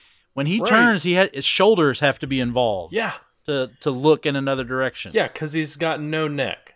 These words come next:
Speaker 1: Yeah.
Speaker 2: It's just
Speaker 1: Well, he had those
Speaker 2: rubber.
Speaker 1: twigs that, yeah, connected
Speaker 2: Yeah.
Speaker 1: his shoulders to his head.
Speaker 2: <laughs> Oh my gosh.
Speaker 1: <laughs>
Speaker 2: Dude. Oh boy.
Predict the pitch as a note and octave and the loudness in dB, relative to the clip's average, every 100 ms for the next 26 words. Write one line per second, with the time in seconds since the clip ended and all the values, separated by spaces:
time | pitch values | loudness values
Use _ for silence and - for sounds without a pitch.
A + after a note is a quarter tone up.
0 | - A#2+ - - - B2 A2+ - _ - | -6 -6 -4 -10 -8 -8 -6 -10 _ -6
1 | C#3+ - F3+ D#3+ D3 B2+ C#3 G#3 G3 D3 | -4 2 4 4 0 0 0 6 6 6
2 | A#2+ - - C3+ - C3+ G#2+ - C#3+ C3+ | 0 -6 -4 -4 0 -2 -2 -2 -2 0
3 | C#3+ C3 A#2 - _ _ _ _ _ _ | 0 -2 -4 -10 _ _ _ _ _ _
4 | _ B2+ - E3 D3+ D3+ C#3 - C#3+ A#2 | _ -6 -2 0 0 0 -4 -4 -8 -8
5 | B2 C#3 G#2 E2+ _ _ _ - C#3+ _ | -8 -8 -8 -12 _ _ _ -14 -14 _
6 | - D3 - - - - - A#2 G#2 E2+ | -20 -20 -14 -14 -14 -16 -14 -12 -10 -10
7 | - _ _ - - _ _ _ _ C3+ | -16 _ _ -20 -20 _ _ _ _ -14
8 | B2+ A2+ _ _ _ _ _ _ _ _ | -12 -14 _ _ _ _ _ _ _ _
9 | _ C3+ C3+ A2+ G2 G2+ | _ -20 -20 -20 -18 -20